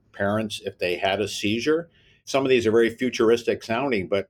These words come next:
we want to be able to validate these with kind of our standard diagnostic testing at the hospital and reassure families that, yes, these can actually perform the functions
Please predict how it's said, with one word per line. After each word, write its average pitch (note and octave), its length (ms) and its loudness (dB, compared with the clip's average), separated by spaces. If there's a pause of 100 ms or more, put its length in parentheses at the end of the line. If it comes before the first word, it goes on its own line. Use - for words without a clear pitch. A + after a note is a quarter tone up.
we A#2 80 -2
want A2 240 0
to G#2+ 40 -4
be A2 120 2
able G2+ 200 0
to G2 100 -2
validate G2 600 2
these F#2+ 280 -4
with F#2+ 160 -6
kind G2 200 -4
of F#2 80 -2
our F2 140 -2
standard G#2 520 -4
diagnostic F#2+ 680 -4 (220)
testing G2 380 -4
at F#2+ 120 -4
the F2 60 -4
hospital G#2+ 640 -2 (460)
and F2+ 200 -8
reassure A2 540 0 (300)
families F#2+ 440 -2
that, F2+ 180 -6
yes, G#2+ 280 0
these F#2 260 -10
can F#2+ 140 -8
actually F#2+ 340 -2
perform G#2+ 480 -4
the F#2 80 -4
functions F2+ 600 -10